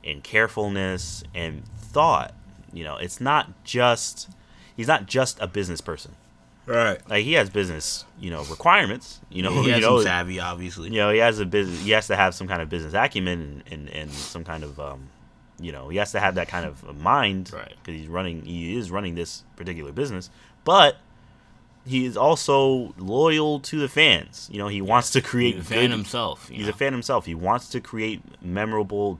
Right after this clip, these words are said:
Speaker 1: good stories for the fans to enjoy. He wants it to make sense. He doesn't wanna piss off the fans, even if it's gonna make him more money somehow. You know, he,
Speaker 2: Right. <laughs>
Speaker 1: like, he, <laughs> like, he wants to just make
Speaker 2: <laughs>
Speaker 1: content that the fans enjoy.
Speaker 2: Yeah.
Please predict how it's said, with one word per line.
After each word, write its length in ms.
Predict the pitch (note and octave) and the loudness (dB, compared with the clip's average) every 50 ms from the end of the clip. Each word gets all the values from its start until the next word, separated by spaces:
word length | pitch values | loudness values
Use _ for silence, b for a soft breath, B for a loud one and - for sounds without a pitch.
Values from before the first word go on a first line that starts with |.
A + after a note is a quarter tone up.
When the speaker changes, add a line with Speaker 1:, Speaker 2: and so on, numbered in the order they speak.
| - _ | -10 _
Speaker 1:
good 380 | - G#2 G#2+ G#2+ G2 - - - | 2 2 2 2 2 -2 -10 -14
stories 580 | - - - G#2+ G2+ G2+ G2 F#2 F2+ F2+ F2+ | -14 -8 -4 -2 0 0 0 0 -2 -6 -8
for 160 | - - F#2 | -10 -10 -8
the 80 | D#2+ D#2 | -8 -8
fans 340 | - - G2 F#2+ F#2+ F#2 - | -8 -8 -6 -6 -6 -8 -10
to 120 | - G2 E2+ | -10 -10 -10
enjoy. 520 | D2+ D2 D2 F2+ F#2+ F#2+ F#2 F2+ F2+ F2+ F2+ - | -10 -10 -6 -4 -2 0 0 0 -2 -6 -10 -12
He 60 | - | -10
wants 240 | D#2+ E2+ F2 E2+ - | -8 -6 -8 -8 -8
it 80 | D#2 - | -14 -14
to 80 | D#2+ | -14
make 180 | D#2 D2 D2 - | -14 -14 -16 -14
sense. 320 | - - F#2+ F2+ F2+ - b b b b b b | -8 -6 -6 -6 -8 -10 b b b b b b
He 60 | G2+ | -2
doesn't 220 | G2+ A2 G#2 G#2+ G2+ | 0 0 0 0 0
wanna 180 | G2+ G2+ F#2 - | 0 -2 -2 -2
piss 240 | - F#2+ - - G#2+ | -6 -8 -4 0 4
off 260 | G#2 A2 A#2 - - | 4 4 4 4 0
the 100 | A#2+ G#2+ | -6 -6
fans, 800 | - A#2+ A2+ A2 A2 A2 A2 G#2+ G#2+ G#2+ G#2+ G#2 - - - - B B B B B B B B B - | -2 0 0 2 2 2 0 -2 -4 -6 -8 -10 -12 -16 -18 -20 B B B B B B B B B -6
even 340 | - G#2+ A2 G#2+ G#2+ G#2 G2+ | -2 -2 0 2 2 2 2
if 220 | G2+ G2 - - | 0 0 -2 -4
it's 140 | G2+ F#2 - | -8 -6 -2
gonna 160 | - G2+ F#2 | 0 0 2
make 180 | F#2 F#2+ F#2 F2 | 4 2 2 0
him 140 | - D#2+ D#2+ | 0 -6 -4
more 220 | D#2+ E2 D#2+ D#2 | -4 -4 -4 0
money 440 | F2+ A#2 C#3+ D3 C#3+ C#3 C3+ C3 B2+ | 2 4 4 4 4 4 2 2 2
somehow. 800 | B2+ - C3 B2 B2+ B2 A#2+ A#2+ A#2+ A#2+ A#2+ A#2 A#2 A#2+ A#2+ A#2+ A#2+ | 2 0 0 2 4 4 6 8 8 8 8 6 6 4 2 0 -2
You 120 | A2 G#2+ | -2 -2
know, 140 | G#2+ G#2 G2 | 0 0 0
he, 320 | F#2+ G2 G#2 G#2+ G2 - E3 | 0 0 -2 -4 -4 -4 -6
Speaker 2:
Right. 60 | A#2 - | -6 -2
<laughs> 40 | - | 2
Speaker 1:
like, 180 | A2+ A2+ A2 | 2 2 4
he, 220 | - C3 F3+ D#3+ B2 | 6 6 6 6 6
<laughs> 40 | - | 6
like, 180 | - D#3 D3+ - | 6 6 6 6
he 180 | - - C#3+ | 4 2 2
wants 360 | C3+ B2+ C3+ D3 D#3+ E3+ - - | 4 6 6 6 6 6 2 -4
to 100 | D#3 D3 | -6 -6
just 180 | D3+ C#3+ - | -6 -4 -4
make 300 | G#2 F#2+ G2+ A2 C#3+ - - - - - - | -4 0 0 0 0 0 -4 -6 -8 -10 -10
Speaker 2:
<laughs> 220 | - - - _ | -10 -18 -20 _
Speaker 1:
content 580 | - - D3+ D#3 D3+ C3+ - C3+ B2+ B2 F#2+ - | 4 6 8 8 8 6 2 0 -2 -2 0 4
that 180 | - B2 B2+ | 4 4 4
the 120 | - D3+ B2+ | 2 0 -2
fans 460 | - - C3+ B2+ C3 C3 B2+ B2+ B2+ | 0 0 2 4 4 4 2 0 -2
enjoy. 640 | - A#2 A2+ A2 G#2 B2 D#3+ G3 F3 G2 D#2+ A#1+ G1+ - | -6 -6 -6 -6 -4 -4 0 2 2 2 2 0 -4 -6
Speaker 2:
Yeah. 240 | G2 F2 D#2 C2 | -8 -6 -6 -8